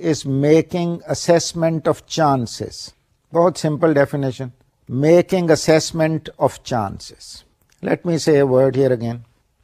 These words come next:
Probability یعنی ہے ہی سارا یہ، it's all about chances، کہ اس event کے ہونے کا کیا چانس ہے،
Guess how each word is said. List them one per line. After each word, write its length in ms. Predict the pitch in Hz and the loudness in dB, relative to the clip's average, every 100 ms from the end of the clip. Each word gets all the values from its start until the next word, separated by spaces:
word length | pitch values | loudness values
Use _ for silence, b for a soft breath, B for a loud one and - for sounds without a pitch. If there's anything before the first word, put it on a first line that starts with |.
| - | -2
Probability 800 | 170 170 165 190 202 - 151 110 113 - _ _ _ _ _ _ _ | 0 2 2 4 2 2 -2 -4 -8 -20 _ _ _ _ _ _ _
یعنی 320 | - 165 170 147 | -6 -2 0 0
ہے 260 | 143 165 | 6 8
ہی 120 | 185 | 8
سارا 480 | 170 151 143 135 135 131 _ _ | 6 4 4 4 2 0 _ _
یہ، 400 | 156 135 143 135 113 _ _ _ _ _ _ _ _ _ _ _ _ _ _ _ _ _ _ _ _ _ _ _ | -6 0 2 0 -4 _ _ _ _ _ _ _ _ _ _ _ _ _ _ _ _ _ _ _ _ _ _ _
it's 400 | 165 - - - | -4 -2 -4 2
all 180 | 160 165 | 4 4
about 240 | 147 151 143 - | 4 2 0 0
chances، 760 | 156 147 131 120 - 110 - - - _ _ _ _ _ _ _ _ _ _ _ | 4 4 2 -4 -10 -12 -16 -20 -20 _ _ _ _ _ _ _ _ _ _ _
کہ 180 | - 156 175 | -2 -2 2
اس 280 | 196 185 202 | 0 0 0
event 580 | 180 170 160 170 165 139 | 2 4 4 2 0 -4
کے 200 | 165 156 | 0 2
ہونے 400 | 131 135 143 139 | 0 -2 -2 0
کا 180 | 160 | 2
کیا 340 | 139 - 143 110 | 0 0 0 0
چانس 520 | - 107 - - - | -4 -12 -14 -18 -20
ہے، 100 | - | -20